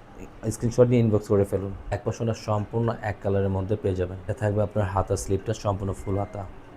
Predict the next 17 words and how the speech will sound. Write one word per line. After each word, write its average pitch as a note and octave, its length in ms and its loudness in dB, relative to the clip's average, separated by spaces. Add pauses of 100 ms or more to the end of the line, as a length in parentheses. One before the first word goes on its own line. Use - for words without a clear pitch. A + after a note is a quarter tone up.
থাকবে A#2 200 4
আপনার A#2 220 2
প্যান্টের G#2+ 300 2
কাপড়টা, F#2+ 580 0 (100)
হলো G2+ 260 0
ওড়নাটা, G2 460 -2
মাশাআল্লাহ F#2 720 -4
ওড়নাটা F2+ 360 -6
অনেক F#2+ 260 -4 (180)
সুন্দর F#2+ 500 -4
একটা F2+ 200 -6
ওড়না, F2+ 300 -2 (420)
প্রতিটাই A#2 420 0
ওড়না G2+ 220 4
আপনার F#2+ 220 2
অনেক G2 220 2 (300)
চমৎকার, G2+ 440 0